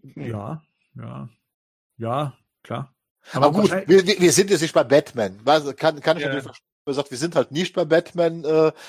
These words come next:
Speaker 3: äh, sondern wir sind halt bei Harley Quinn. Äh, aber da ich halt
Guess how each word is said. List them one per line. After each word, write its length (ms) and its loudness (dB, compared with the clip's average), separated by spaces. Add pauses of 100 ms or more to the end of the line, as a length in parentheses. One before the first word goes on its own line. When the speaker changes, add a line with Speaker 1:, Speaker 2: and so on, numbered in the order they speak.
(160)
Speaker 3:
äh, 460 2
sondern 200 -2
wir 80 -2
sind 100 -6
halt 140 -2
bei 120 2
Harley 260 2
Quinn. 440 -2 (300)
Äh, 80 -6
aber 640 2 (360)
da 200 4
ich 140 -4
halt 180 -6